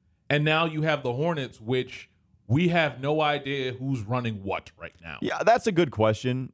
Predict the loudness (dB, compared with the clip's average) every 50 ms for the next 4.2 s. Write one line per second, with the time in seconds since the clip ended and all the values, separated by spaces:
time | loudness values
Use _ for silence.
0 | _ _ 0 2 2 4 4 4 4 4 4 4 4 4 2 2 0 0 -2 0
1 | 0 0 0 0 0 0 2 4 4 2 2 2 2 4 4 4 2 -2 -6 _
2 | _ _ _ _ _ _ _ 2 2 2 4 4 4 4 4 4 4 4 4 2
3 | 0 -4 -4 -4 -2 0 0 0 0 0 -2 0 0 2 2 4 4 4 4 2
4 | 0 -4 -12